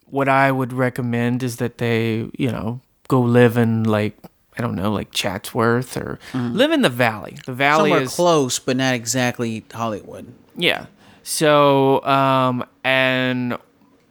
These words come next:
Speaker 1: I mean, I think a lot of it just comes down to, you know, right place, right time. I know that sounds
Speaker 2: So, d-, would you, you moved in with roommates? Or yes?
Speaker 1: Uh, I moved in
Speaker 2: Or
Speaker 1: with
Speaker 2: have you
Speaker 1: one
Speaker 2: not?
Speaker 1: roommate.
Speaker 2: Or did you know them prior to living there?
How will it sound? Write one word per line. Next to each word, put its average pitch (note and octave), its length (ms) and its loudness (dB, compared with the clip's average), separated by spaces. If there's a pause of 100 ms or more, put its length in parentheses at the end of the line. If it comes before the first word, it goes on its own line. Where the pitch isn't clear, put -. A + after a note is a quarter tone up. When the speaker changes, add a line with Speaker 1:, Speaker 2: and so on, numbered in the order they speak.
Speaker 1:
I E3 100 -6
mean, D#3+ 260 -4 (380)
I G3+ 40 -14
think A3 180 0
a C3 60 -2
lot B2 380 2
of B2 120 -2
it A#2+ 180 -2
just - 280 -6
comes B2 320 0
down A#2+ 420 0
to, A2+ 500 -4
you B2+ 120 -6
know, G#2+ 160 -6
right A#2 320 -8
place, A2+ 360 -4
right F#2 240 -8
time. G2 460 -8 (100)
I A#2 100 -8
know A2+ 200 0
that - 160 -6
sounds G#2+ 500 -6 (180)
Speaker 2:
So, D3+ 440 2
d-, B2 140 -8
would C#3+ 200 2
you, D3 80 0 (180)
you E3+ 180 -2
moved G3+ 260 0
in D#3+ 140 2
with B2+ 180 -2 (100)
roommates? - 520 -6 (760)
Or B2 300 -2
yes? C#3 80 0
Speaker 1:
Uh, D#3 320 4
I D#3+ 180 2
moved F3+ 420 0
in E3+ 160 2
Speaker 2:
Or C#3+ 60 0
Speaker 1:
with C3+ 120 2
Speaker 2:
have A#2+ 80 -4
you A#2+ 60 -2
Speaker 1:
one B2+ 220 2
Speaker 2:
not? A2+ 80 -2
Speaker 1:
roommate. - 640 -10
Speaker 2:
Or C3+ 260 -2
did B2 180 -4
you C3+ 80 0
know C3+ 180 2
them C3 160 -2
prior B2+ 280 0
to B2 100 -4
living A#2+ 200 -6
there? D#3+ 140 -8